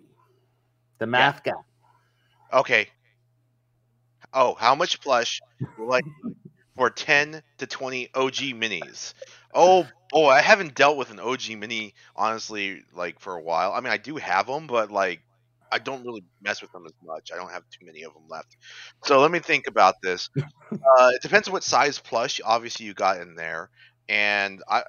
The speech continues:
Speaker 2: you know, usually I put in about thirty different toys in the O G mini, maybe p-, up to fifty, but it's, like, always small stuff. Um, but if I started putting the four inch plush, then you can only put, like, I think it was th-, uh, five, ten,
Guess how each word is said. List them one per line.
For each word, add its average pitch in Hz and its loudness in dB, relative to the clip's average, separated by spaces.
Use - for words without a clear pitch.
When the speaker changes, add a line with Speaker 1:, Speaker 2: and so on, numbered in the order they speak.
Speaker 2:
you 143 -14
know, 135 -8
usually 151 -8
I 131 0
put 127 -8
in 123 -18
about 104 -4
thirty 110 -10
different 101 -20
toys 90 -14
in 110 -20
the 107 -12
O 110 -10
G 113 -18
mini, 110 -16
maybe 98 -10
p-, - -20
up 101 -8
to 85 -16
fifty, 120 -12
but 120 -10
it's, - -14
like, 110 -4
always 107 -10
small 98 -6
stuff. 135 -2
Um, 98 2
but 113 -2
if 113 -2
I 120 -2
started 135 -6
putting 107 -14
the - -10
four 131 -8
inch - -14
plush, 95 -4
then 117 -18
you 120 -16
can 113 -16
only 101 -10
put, - -12
like, 92 -2
I 92 -2
think 123 -18
it 117 -12
was 95 -10
th-, 107 -20
uh, 87 2
five, 127 -4
ten, 131 -4